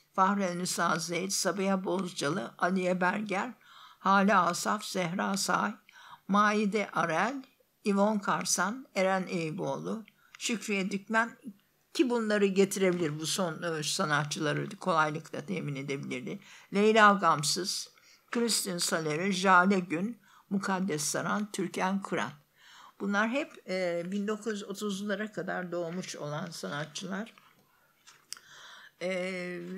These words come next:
sanıyorum asıl çok üzerinde durmamız konu, e, doğru yazdığı, doğru bilmediği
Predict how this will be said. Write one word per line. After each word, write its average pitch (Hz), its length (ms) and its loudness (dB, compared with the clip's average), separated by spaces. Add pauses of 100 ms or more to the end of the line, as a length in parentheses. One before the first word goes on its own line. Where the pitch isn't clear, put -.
(120)
sanıyorum 247 960 -2 (200)
asıl 220 640 -4
çok 277 360 -6
üzerinde 226 540 -2
durmamız 196 500 -4
konu, 180 440 -8 (760)
e, 180 100 -10 (1000)
doğru 233 320 4
yazdığı, 208 800 0
doğru 214 720 -2
bilmediği 185 1120 -4